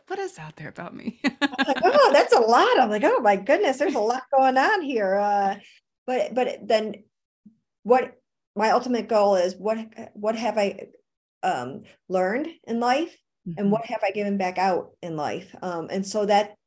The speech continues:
Speaker 2: carries with me as also my family, 'cause that's my priority. My family is number one,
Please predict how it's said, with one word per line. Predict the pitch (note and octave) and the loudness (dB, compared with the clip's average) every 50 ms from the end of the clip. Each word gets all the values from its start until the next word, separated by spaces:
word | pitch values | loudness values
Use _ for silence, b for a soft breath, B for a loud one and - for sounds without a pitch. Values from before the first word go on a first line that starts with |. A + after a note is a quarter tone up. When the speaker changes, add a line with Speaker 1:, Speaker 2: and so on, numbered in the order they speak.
| _ _ _ | _ _ _
Speaker 2:
carries | - G#3 G3+ G3 F#3+ F#3 F#3+ | -2 -2 0 0 0 -4 -4
with | F3 F#3+ F#3+ F#3 - - | -6 -6 -6 -6 -8 -10
me | F3+ D#3 C3+ - - - | -8 -8 -8 -8 -8 -6
as | - F3+ F3+ F3 F3+ F3+ - - - | -4 -2 -2 -2 -4 -6 -10 -8 -4
also | F#3 F#3+ F#3+ F#3+ G3+ F#3 | -4 -4 -4 -4 -6 -4
my | F#3 E3 D#3+ | -4 -4 -6
family, | D#3+ - F#3 F3 F3 D#3+ C3+ A#2+ - | -6 -6 -8 -6 -6 -6 -8 -8 -8
'cause | - F#3+ F3+ E3+ | -10 -12 -8 -4
that's | F3 E3+ E3+ - - | -4 -4 -4 -4 -12
my | E3+ D#3+ | -12 -12
priority. | E3 _ - D3+ C#3 D3 E3+ E3 D#3+ D#3+ F3 | -12 _ -6 -4 -4 -2 -4 -4 -6 -8 -10
My | F3+ E3 E3 | -10 -12 -12
family | E3 F3 E3+ E3 E3+ E3+ E3+ D#3+ | -12 -12 -12 -10 -10 -8 -8 -8
is | D#3 E3 F3 | -8 -8 -10
number | E3 D#3 D3+ D3+ D#3 | -12 -10 -8 -8 -8
one, | D3+ D#3+ F3+ F#3+ G#3 A3+ A#3 B3 | -6 -6 -4 -4 -4 -4 -8 -10